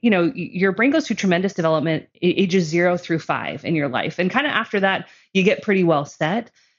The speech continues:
The only other time in your life that you will experience that kind of dramatic change to your brain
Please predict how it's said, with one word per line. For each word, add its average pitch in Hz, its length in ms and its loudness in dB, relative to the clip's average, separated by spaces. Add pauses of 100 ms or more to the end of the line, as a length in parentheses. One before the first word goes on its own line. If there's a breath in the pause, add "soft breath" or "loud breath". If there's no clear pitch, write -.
(100)
The - 180 2
only 262 400 6
other 220 220 2
time 156 640 -2
in 175 200 0
your 185 200 2
life 160 420 -4
that 170 180 -4
you 190 180 0
will 185 200 4
experience 170 580 -2
that - 340 -4
kind 214 300 0
of 185 60 0
dramatic 165 360 0
change - 360 -4
to 170 80 -2
your 156 80 2
brain 156 380 0